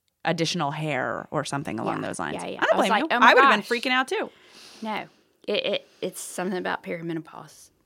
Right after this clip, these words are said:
Speaker 2: Actually, you said they had, you found on their blog, on Lumi's blog, that they had an article about
Speaker 1: Yeah,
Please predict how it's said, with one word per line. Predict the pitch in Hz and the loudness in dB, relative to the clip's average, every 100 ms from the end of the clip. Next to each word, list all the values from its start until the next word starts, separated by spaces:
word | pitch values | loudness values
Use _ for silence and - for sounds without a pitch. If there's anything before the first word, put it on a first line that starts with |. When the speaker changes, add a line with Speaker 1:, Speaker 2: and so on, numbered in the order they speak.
| - | 2
Speaker 2:
Actually, | 247 - 330 | 4 4 2
you | 262 302 | 2 2
said | - 294 | 2 4
they | 277 | 4
had, | 320 262 | 4 4
you | 240 269 | 2 -2
found | 269 247 | 2 2
on | 254 | 2
their | 240 | 0
blog, | 208 214 247 247 208 | 2 8 8 8 6
on | 196 196 | -2 -4
Lumi's | 202 214 208 208 | -6 -6 -6 -10
blog, | - 202 220 240 | -2 2 2 2
that | 202 | -6
they | 190 | -8
had | 233 214 208 | -4 -4 0
an | |
article | 190 240 311 208 | 0 -2 -4 -6
about | 180 165 - _ _ | -4 -4 -6 _ _
Speaker 1:
Yeah, | 214 | 6